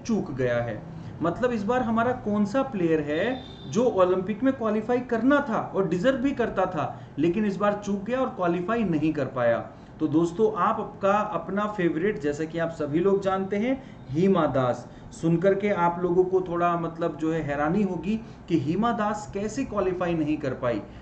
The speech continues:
तो मैं आप लोगों को बताता हूँ, basically Hima Das का जो game है वो दोस्तों चार सौ meter की race का है, लेकिन इन्होंने जो focus कर दिया वो सौ meter और दो सौ meter पर इन्होंने focus कर दिया। तो इस बार Hima Das जो है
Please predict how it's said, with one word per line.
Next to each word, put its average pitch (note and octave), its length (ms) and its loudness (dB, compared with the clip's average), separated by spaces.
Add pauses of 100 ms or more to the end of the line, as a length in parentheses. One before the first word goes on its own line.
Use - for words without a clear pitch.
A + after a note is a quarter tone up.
(140)
तो E3+ 100 2
मैं F#3+ 200 4
आप G3 260 0
लोगों F3 200 0
को E3 140 -4
बताता C#3 420 -4
हूँ, F3+ 280 -2 (360)
basically G#3+ 400 2
Hima G3 380 0
Das A3 260 -2
का A#3+ 120 -2
जो A3+ 160 -2
game F#3+ 380 0
है A3 320 -4 (240)
वो G#3+ 200 0
दोस्तों F#3+ 560 2 (140)
चार G3 300 2
सौ C#4 240 -4
meter G3 340 2
की B3+ 220 -2
race D#3+ 380 4
का D3 180 0
है, B2 280 -2 (400)
लेकिन F3 520 4
इन्होंने E3+ 420 2
जो B3+ 140 -2
focus F#3+ 480 -2
कर D#3 120 -2
दिया C3+ 440 2 (280)
वो F#3 160 6
सौ G#3 420 0
meter G#3+ 400 2
और A3 240 0
दो E3+ 180 4
सौ A#3 180 0
meter F#3+ 380 0
पर G#3 200 -2
इन्होंने F3+ 280 0
focus D3+ 460 -6
कर C3 60 -6
दिया। A#2 280 -6
तो - 420 -8
इस C3 100 -2
बार E3 220 0
Hima D#3+ 340 2
Das F3+ 320 0
जो D#3 100 0
है G#3 300 -2